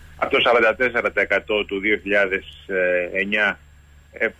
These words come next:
προσπαθεί, αλλά με το ζόρι έχει φτάσει στο δώδεκα δεκατρία και δεκαεφτά να πήγαινε ο κύριος Ανδρουλάκης. Για μένα ίδιο είναι το αποτέλεσμα, δεν μπορεί να ξαναγίνει το πασόκ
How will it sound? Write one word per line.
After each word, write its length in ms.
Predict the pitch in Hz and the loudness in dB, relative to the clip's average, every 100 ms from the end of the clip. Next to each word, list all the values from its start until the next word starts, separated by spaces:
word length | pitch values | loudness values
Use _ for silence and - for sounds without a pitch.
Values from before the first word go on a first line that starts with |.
| - | 2
προσπαθεί, 840 | 165 156 - 135 127 156 143 123 | 2 2 2 0 2 0 2 4
αλλά 260 | 120 120 | 2 0
με 100 | 120 | -4
το 120 | 123 120 | -6 -6
ζόρι 280 | 127 143 | -2 -2
έχει 120 | 127 117 | -2 -2
φτάσει 220 | 135 123 | -2 -2
στο 120 | - | -4
δώδεκα 360 | 113 123 117 110 | -2 0 2 0
δεκατρία 580 | 104 98 92 101 117 135 | 2 0 -2 0 0 0
και 140 | 135 | 0
δεκαεφτά 500 | 123 123 127 120 156 | -2 0 0 0 -2
να 120 | 147 | -2
πήγαινε 320 | 127 123 117 107 | -4 -6 -4 -4
ο 20 | |
κύριος 260 | 101 107 | -2 -2
Ανδρουλάκης. 640 | 104 95 101 107 - 98 - _ _ _ _ _ | -2 -2 2 2 -2 -16 -18 _ _ _ _ _
Για 120 | 131 | 0
μένα 260 | 143 156 151 | 2 2 4
ίδιο 240 | 170 165 | 2 0
είναι 80 | 139 | 0
το 80 | 120 | -2
αποτέλεσμα, 580 | 104 98 104 110 117 131 | -2 -2 -2 -2 -2 -2
δεν 100 | 135 | 0
μπορεί 200 | 135 139 | 0 0
να 80 | |
ξαναγίνει 680 | 139 135 120 113 143 135 120 - | -4 -2 -4 -4 -8 -8 -10 -16
το 80 | - | -10
πασόκ 400 | 113 110 135 135 | -4 -2 0 -2